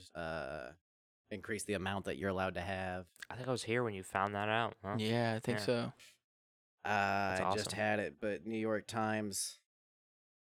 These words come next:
Speaker 1: is not letting me read the article anymore
Speaker 2: <laughs>
Speaker 1: 'cause they want me to register.
Speaker 2: Oh, of
Speaker 1: So
Speaker 2: course.
Speaker 1: I had to quickly take screenshots of the website before it blocked me out, and now I gotta get to 'em.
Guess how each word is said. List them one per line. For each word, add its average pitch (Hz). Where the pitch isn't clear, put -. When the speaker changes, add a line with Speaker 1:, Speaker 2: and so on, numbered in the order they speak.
Speaker 1:
is 90
not 98
letting 95
me 92
read 92
the 92
article 98
anymore 98
Speaker 2:
<laughs> -
Speaker 1:
'cause 95
they 101
want 95
me 98
to 92
register. 101
Speaker 2:
Oh, 107
of -
Speaker 1:
So 95
Speaker 2:
course. 104
Speaker 1:
I 101
had 113
to 107
quickly 127
take 107
screenshots 95
of 101
the 104
website 98
before 92
it 78
blocked 92
me 107
out, 107
and 104
now 101
I 98
gotta 98
get -
to -
'em. 151